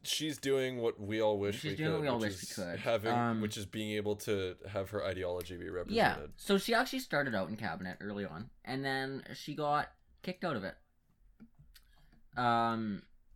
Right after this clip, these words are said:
Speaker 2: which, you know, pretty funny. So why did she get kicked out of cabinet? Well, at first, she became the Secretary of State for International Development. Uh, said some things about Ireland, which we will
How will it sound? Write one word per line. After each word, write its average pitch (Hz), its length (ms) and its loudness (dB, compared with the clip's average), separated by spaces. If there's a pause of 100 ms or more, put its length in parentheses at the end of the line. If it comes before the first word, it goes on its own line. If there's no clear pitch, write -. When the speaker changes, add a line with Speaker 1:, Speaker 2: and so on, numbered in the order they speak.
(100)
Speaker 2:
which, 123 460 -2 (100)
you 156 120 -4
know, 95 200 -4 (280)
pretty 101 380 0
funny. 92 480 -8 (320)
So 180 180 2
why 214 300 6
did 196 140 2
she 156 140 0
get 110 260 2
kicked - 300 -4 (100)
out 80 260 -6
of 80 320 -8 (220)
cabinet? - 500 -10
Well, 175 320 4
at 139 180 2
first, 175 580 -2 (640)
she - 160 -4
became 131 320 0
the 131 80 2
Secretary 151 460 0
of - 80 -2
State 101 340 -4
for - 100 -14
International 98 680 -6
Development. - 640 -14 (1900)
Uh, 110 460 2 (160)
said 160 300 -2
some 170 180 -4
things 117 680 -4
about 92 480 -2 (160)
Ireland, 127 600 -2
which - 240 -10
we - 60 -12
will 65 160 -14